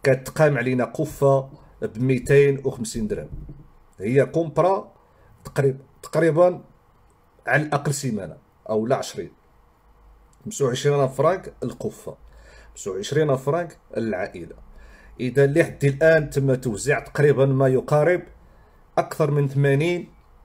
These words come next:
يعني، قفة مساعدات للمواد الأساسية، من حليب، من البيض، من السكر، من المسائل اللي تحتاجها الإنسان في هاد الساعة هادي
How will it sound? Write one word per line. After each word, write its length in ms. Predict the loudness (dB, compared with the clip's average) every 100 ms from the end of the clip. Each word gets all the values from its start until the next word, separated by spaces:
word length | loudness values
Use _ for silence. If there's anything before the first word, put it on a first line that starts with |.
| -20 -20 _ _ _ -20 -20 _
يعني، 260 | -4 -2 -4
قفة 500 | -2 -4 -4 -14 -16 _ _ -20 _ _ _ -20 -20 -20 -20 -14
مساعدات 800 | -12 -8 -6 -6 -4 2 2 0 -14 _ -12
للمواد 440 | -6 -4 -2 -2 -4
الأساسية، 680 | -10 -12 -14 -18 -20 -20 _ _ _ _ _ _ _
من 220 | -2 -2
حليب، 640 | -2 -4 0 0 0 -2 -14 _ _ -20 -20 _ -10
من 160 | -4 -2
البيض، 640 | -2 -2 2 6 6 2 -12 _ -20 -20 -20 -8
من 180 | -6
السكر، 680 | -6 -6 -10 -2 0 0 -2 -14 _ _ _ _ -6
من 420 | -2 0 0 -4 -10 -4
المسائل 720 | -4 -2 -4 -4 -4 -4 -6
اللي 140 | -10 -6
تحتاجها 800 | -6 -4 -6 -4 -2 -2 -2 -8 _ _ -20 -16
الإنسان 460 | -12 -10 -8 -8 -6
في 120 | -8
هاد 40 |
الساعة 400 | -10 -10 -8 -6
هادي 380 | -6 -6 -6